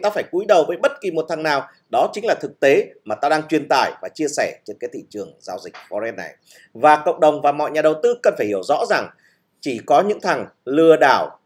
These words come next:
mới ra ngoài hỗ trợ cộng đồng. Còn lại làm đéo gì có cái chuyện mà gì nhỉ? Hỗ trợ <coughs> cộng đồng. Bao nhiêu thằng hỗ trợ cộng đồng là bấy nhiêu thằng cuối cùng đi luộc cộng đồng.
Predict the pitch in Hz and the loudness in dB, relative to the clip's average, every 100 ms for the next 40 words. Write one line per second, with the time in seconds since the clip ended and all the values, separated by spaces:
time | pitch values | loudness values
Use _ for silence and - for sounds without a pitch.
0 | _ 110 139 151 160 240 220 190 151 110 | _ -14 -4 6 6 6 4 0 0 -2
1 | 82 - 143 190 180 - - - 107 82 | -4 -6 -6 -2 -4 -4 -6 -6 -6 -6
2 | _ _ _ - 131 135 139 - - _ | _ _ _ 0 2 4 2 0 -8 _
3 | 101 95 92 92 180 208 - 107 151 156 | -12 -10 -10 -14 -12 -12 -10 -8 -8 -4
4 | 151 - _ _ 104 113 101 95 82 - | -4 -4 _ _ -8 -6 -6 -10 -12 -14
5 | _ - 135 - 156 - - - - _ | _ -6 -6 2 2 2 -2 -10 -20 _
6 | _ _ _ _ _ _ _ - 147 135 | _ _ _ _ _ _ _ -2 -2 0
7 | 110 85 - _ _ _ - 175 202 202 | -4 -4 -12 _ _ _ -2 2 4 4
8 | 196 165 131 120 165 208 170 - - 113 | 4 2 -4 -2 -2 0 0 -2 -4 -2
9 | 104 - 90 104 104 95 - 165 240 202 | -2 -4 -12 -8 -6 -4 -2 -2 0 -2
10 | 139 98 - _ _ - 131 180 151 104 | -2 -8 -10 _ _ -6 -4 -2 -2 -4
11 | - 101 117 120 110 - 135 - - 95 | -8 -12 -8 -6 -8 -10 -10 -8 -8 -8